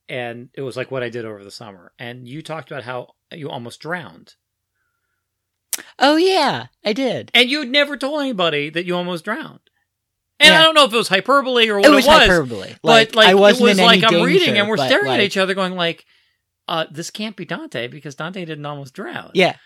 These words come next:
Speaker 2: It
Speaker 1: You
Speaker 2: was
Speaker 1: know?
Speaker 2: hyperbole. It was the whatever boogie board or whatever,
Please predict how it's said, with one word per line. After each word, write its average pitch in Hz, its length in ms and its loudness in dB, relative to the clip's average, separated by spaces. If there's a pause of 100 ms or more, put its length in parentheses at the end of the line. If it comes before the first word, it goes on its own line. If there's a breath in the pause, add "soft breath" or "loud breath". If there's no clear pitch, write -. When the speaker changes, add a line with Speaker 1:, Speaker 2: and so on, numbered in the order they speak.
(300 soft breath)
Speaker 2:
It 262 80 0
Speaker 1:
You 151 60 4
Speaker 2:
was 143 80 4
Speaker 1:
know? 185 100 0
Speaker 2:
hyperbole. 143 500 -2
It 220 140 2
was 214 220 0
the 185 240 -8
whatever 165 680 -2
boogie 147 380 -8
board 131 260 -8
or 120 80 -12
whatever, 120 480 -10